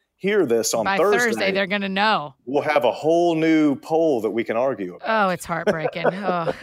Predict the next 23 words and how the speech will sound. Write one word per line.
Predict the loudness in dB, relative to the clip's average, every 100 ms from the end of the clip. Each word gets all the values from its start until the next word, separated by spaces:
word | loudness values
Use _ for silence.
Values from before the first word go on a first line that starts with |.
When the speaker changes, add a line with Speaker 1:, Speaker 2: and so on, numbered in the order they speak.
| -2
Speaker 2:
Okay, | 2 0
so | 0 -2
keep | 0 0
going. | 2 0 2
Sorry. | 2 2
When | 0 -2
you're | -2
a | -2
thir-, | -4 -6
when | -4 -4
you're | -2 -2 -4 -2
as | -2
a | 0
nine | 0 0 -2 -8
in | -8 -6
your | -2
healthiest | -2 -2 -6 -6
state, | -6 -6
you | -6 -8
look | -6
like | -6
a | -6
three. | -8 -8 -10